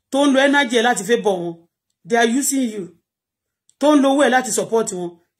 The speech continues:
They are using your glory. Tó ń ṣe, tó bá need assistance, tó máa wá bá ẹ, wọ́n lò ẹ ni, títí wọ́n máa fi crash ẹ.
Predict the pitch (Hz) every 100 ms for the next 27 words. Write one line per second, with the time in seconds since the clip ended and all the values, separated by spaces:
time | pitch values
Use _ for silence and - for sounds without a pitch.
0 | - 202 226 247 277 285 214 180 208 202
1 | - _ _ _ _ _ _ _ _ _
2 | _ _ _ _ _ _ _ _ _ _
3 | _ _ - 311 311 311 294 311 311 311
4 | 311 233 208 214 277 214 220 220 226 220
5 | 196 190 _ _ - 262 302 269 220 202
6 | 95 92 _ _ _ _ - 233 240 214
7 | 202 208 233 208 - 156 156